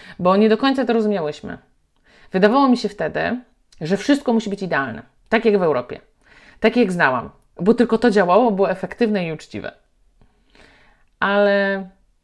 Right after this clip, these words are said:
z biegiem lat, po odbyciu wielu podróży, podczas których obserwowałam społeczności lokalne, pracowałam z nimi,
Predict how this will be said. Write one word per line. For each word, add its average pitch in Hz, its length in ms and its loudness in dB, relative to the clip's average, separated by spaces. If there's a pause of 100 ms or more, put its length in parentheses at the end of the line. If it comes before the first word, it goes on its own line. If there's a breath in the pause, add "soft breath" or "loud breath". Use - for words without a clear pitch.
(300)
z 165 120 -16
biegiem 262 380 0
lat, 139 460 -6 (880)
po 190 100 -4
odbyciu 185 300 -6
wielu 180 320 -2
podróży, 151 520 -6 (260)
podczas 175 380 -10
których 165 520 -6 (480 soft breath)
obserwowałam 185 560 0
społeczności 190 540 -8
lokalne, 160 640 -8 (160)
pracowałam 170 560 -8
z 160 60 -16
nimi, 147 380 -12